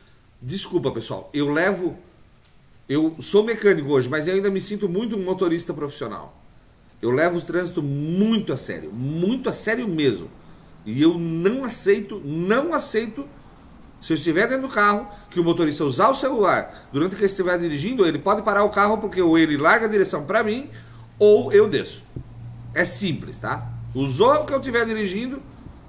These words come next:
ou eu desço ou eu começo a dirigir, tá? Eu não aceito no carro que eu estou. Então não aceite, tá?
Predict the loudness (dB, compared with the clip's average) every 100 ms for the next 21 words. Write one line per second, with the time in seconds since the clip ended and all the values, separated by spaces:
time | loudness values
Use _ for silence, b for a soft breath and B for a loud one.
0 | -14 4 8 8 8 6 4 4 2 2
1 | 0 -6 -6 -8 -8 -10 -12 -16 -20 -20
2 | -10 -8 -4 4 6 6 0 -2 -6 -8
3 | -8 -10 -14 -20 -20 -20 -18 -8 -4 0
4 | 0 0 -4 -4 -12 B B -6 -2 2
5 | 4 2 0 -2 -6 -6 -6 -6 -12